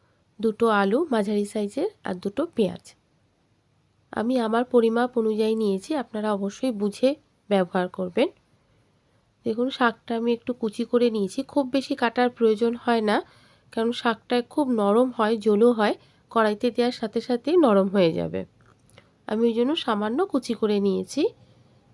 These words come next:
দেখুন, যাতে একটু মিশে যায়। আর আলু পেঁয়াজটাকেও আমি পাশাপাশি কেটে নিয়েছি, যেমন আমরা আলু পেঁয়াজ ভাজা করি ঠিক সেভাবেই আমি কেটেছি। দেখুন, খুব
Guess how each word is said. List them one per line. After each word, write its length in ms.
দেখুন, 340
যাতে 300
একটু 240
মিশে 340
যায়। 260
আর 180
আলু 300
পেঁয়াজটাকেও 640
আমি 240
পাশাপাশি 520
কেটে 300
নিয়েছি, 420
যেমন 320
আমরা 260
আলু 180
পেঁয়াজ 340
ভাজা 300
করি 240
ঠিক 200
সেভাবেই 460
আমি 180
কেটেছি। 460
দেখুন, 280
খুব 220